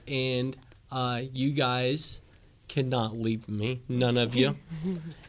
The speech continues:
Speaker 1: And not in a bad way, like, I can't commit, but meaning, like, once we make a commitment,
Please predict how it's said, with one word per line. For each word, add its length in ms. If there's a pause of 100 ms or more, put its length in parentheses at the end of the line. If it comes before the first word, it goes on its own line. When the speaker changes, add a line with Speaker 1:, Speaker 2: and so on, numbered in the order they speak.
(160)
Speaker 1:
And 160
not 220
in 100
a 80
bad 260
way, 100
like, 140
I 100
can't 400
commit, 800 (720)
but 160
meaning, 460
like, 260
once 280
we 160
make 280
a 80
commitment, 800